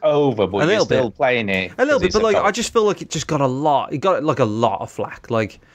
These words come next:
Speaker 2: this is the reason why Watch Dogs is delayed. And I was like, "Fucking hell." Like, it's, it's not that bad, right? It's, it's pretty, it's, it's, it's, it's a bit rough. It's not as good as Wildlands.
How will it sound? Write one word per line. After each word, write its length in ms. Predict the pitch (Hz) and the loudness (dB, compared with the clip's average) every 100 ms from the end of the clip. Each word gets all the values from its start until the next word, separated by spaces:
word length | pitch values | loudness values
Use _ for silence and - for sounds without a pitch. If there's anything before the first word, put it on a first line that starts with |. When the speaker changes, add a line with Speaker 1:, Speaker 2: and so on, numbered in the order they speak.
| - - _ - | -20 -20 _ 0
Speaker 2:
this 200 | 143 - | 0 2
is 100 | 113 | 2
the 120 | 123 | 4
reason 400 | 123 120 107 110 | 4 4 2 0
why 400 | 107 101 98 92 _ _ _ _ _ _ - | 0 2 0 -4 _ _ _ _ _ _ -4
Watch 360 | 123 123 - - | 0 0 0 0
Dogs 260 | 104 95 | 0 0
is 100 | 104 | -6
delayed. 520 | - 110 107 101 98 | -4 -4 -4 -4 -8
And 300 | 110 110 107 - | -8 -8 -8 -6
I 80 | |
was 120 | 113 107 | -8 -8
like, 120 | 110 | -8
"Fucking 360 | - 156 - | -8 -8 -4
hell." 180 | 104 90 | -2 0
Like, 140 | 98 107 | 0 2
it's, 200 | - - | 0 -2
it's 220 | - - | -4 -2
not 220 | 208 190 - 117 | -2 -2 -10 -8
that 220 | 147 151 - | -8 -8 -8
bad, 380 | - 127 - - - | -2 -2 -4 -12 -10
right? 280 | 131 120 123 | 0 0 2
It's, 160 | 123 - | -2 -6
it's 220 | 131 - | -10 -10
pretty, 420 | - 214 196 - | -2 0 0 -2
it's, 140 | 143 - | -6 -6
it's, 240 | 135 - - | -10 -10 -10
it's, 160 | - - | -12 -10
it's 220 | - 131 | -10 -4
a 60 | |
bit 240 | 127 170 - - | 0 0 -2 -2
rough. 500 | 123 107 107 - - _ _ _ _ _ _ - | 2 2 2 -10 -16 _ _ _ _ _ _ -12
It's 80 | - | -4
not 120 | 156 | -4
as 80 | 139 | 2
good 140 | 170 | 2
as 80 | 151 | 4
Wildlands. 760 | 120 107 110 101 101 101 - | 4 4 2 -4 -6 -8 -12